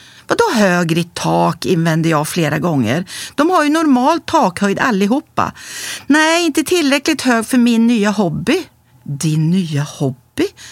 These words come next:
Den har du inte sagt något om. Berätta. Ska du börja med bungee jump inomhus?" "Nej, men modellhelikopterflygning." "Va? Helikopter? Inomhus?"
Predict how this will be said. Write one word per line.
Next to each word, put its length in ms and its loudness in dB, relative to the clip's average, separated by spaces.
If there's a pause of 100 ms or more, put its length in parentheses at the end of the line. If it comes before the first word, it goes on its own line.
(120)
Den 180 0
har 120 0
du 60 -4
inte 160 -4
sagt 300 -4
något 160 -8
om. 220 -4
Berätta. 500 -2 (260)
Ska 200 -2
du 80 2
börja 240 2
med 180 2
bungee 400 0
jump 380 -2
inomhus?" 680 0 (400)
"Nej, 540 2 (340)
men 360 2 (100)
modellhelikopterflygning." 1900 0 (380)
"Va? 380 -6 (640)
Helikopter? 960 -2 (160)
Inomhus?" 880 0